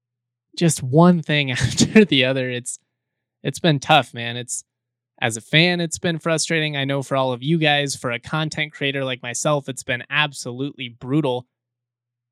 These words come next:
I mean, obviously some sports are better than none at all. Like if we would have been in a situation where they outright canceled, but God, man, compared to everybody else, C S U has just had so many canceled weeks. We've just had so many weeks where we've had to sit and watch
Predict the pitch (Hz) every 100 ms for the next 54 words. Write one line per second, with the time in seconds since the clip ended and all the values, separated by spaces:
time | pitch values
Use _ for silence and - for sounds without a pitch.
0 | _ - 139 135 143 151 139 139 - 147
1 | 139 - 139 135 120 143 143 139 123 123
2 | 131 127 123 135 127 123 120 - 123 120
3 | 117 123 123 120 - 131 131 123 123 120
4 | 117 117 123 123 117 117 - 135 156 131
5 | 117 - 117 - _ _ _ _ _ _
6 | _ _ 175 208 165 117 123 143 131 135
7 | 151 139 - 160 165 147 143 151 - 135
8 | 131 - 131 123 - 123 - _ _ _
9 | _ _ _ _ _ _ 147 123 - -
10 | - 170 175 160 139 123 143 143 - -
11 | 135 139 - 123 117 131 123 - - 120
12 | 135 123 135 127 - 151 151 139 123 131
13 | 127 - 117 120 131 120 107 - 147 135
14 | 127 127 120